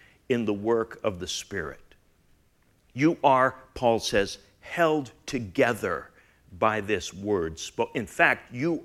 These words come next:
are a word spoken, empowered by the Spirit.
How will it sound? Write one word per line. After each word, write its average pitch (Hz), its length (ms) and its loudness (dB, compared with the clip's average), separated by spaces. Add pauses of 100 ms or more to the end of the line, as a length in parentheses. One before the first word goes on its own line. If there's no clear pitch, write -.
are 131 560 -2 (1040)
a 117 140 2
word 95 580 -2 (760)
spoken, - 520 -8 (1000)
empowered 104 880 -2 (520)
by 92 160 -2
the 78 140 -10
Spirit. - 460 -16